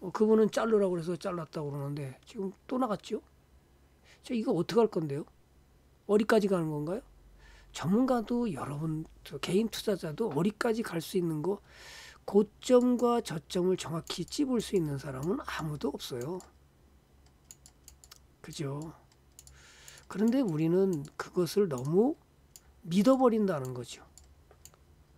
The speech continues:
전문가가 고점에서 이제 더 이상 안 간다고 자르라고요? 그 우리가 알 수 있는 방법이 있을까요? 그죠?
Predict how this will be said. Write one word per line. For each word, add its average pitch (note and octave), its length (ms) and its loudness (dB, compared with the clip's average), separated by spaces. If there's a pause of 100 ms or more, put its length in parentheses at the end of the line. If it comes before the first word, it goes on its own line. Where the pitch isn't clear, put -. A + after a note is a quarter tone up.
(160)
전문가가 B3 460 2
고점에서 G#3 580 4
이제 F3+ 180 2 (100)
더 F3+ 200 0
이상 F3+ 160 2
안 C#3+ 160 -2
간다고 C#3 320 -4
자르라고요? G3 640 -6 (1200)
그 - 140 -6
우리가 F3+ 300 2
알 B2+ 100 -2
수 - 160 -2
있는 D#3+ 180 0
방법이 C#3+ 360 -6
있을까요? - 360 -8 (1300)
그죠? D#3+ 260 -8